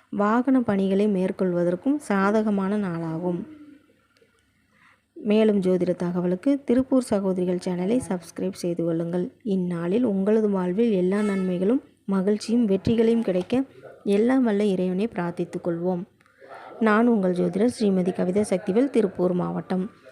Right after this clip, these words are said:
எனது தொலைபேசி எண் நைன் செவன் ஃபைவ் ஒன் எயிட் ஃபோர் நைன் த்ரீ ஜீரோ எயிட். இந்த எண்ணிற்கு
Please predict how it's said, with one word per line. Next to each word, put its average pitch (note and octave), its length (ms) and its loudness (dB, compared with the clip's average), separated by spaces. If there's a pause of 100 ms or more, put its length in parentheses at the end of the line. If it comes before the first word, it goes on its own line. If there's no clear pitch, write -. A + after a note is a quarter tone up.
(240)
எனது G3+ 360 2
தொலைபேசி F#3+ 600 2
எண் B3 180 2 (120)
நைன் F#3+ 340 0
செவன் A#3 280 2
ஃபைவ் F#3+ 260 2
ஒன் G3+ 180 2
எயிட் F3+ 280 0 (120)
ஃபோர் A3 240 0
நைன் F#3 320 -2
த்ரீ G#3 120 -2
ஜீரோ F3+ 280 0
எயிட். E3+ 340 0 (400)
இந்த G#3+ 220 2
எண்ணிற்கு F#3+ 640 2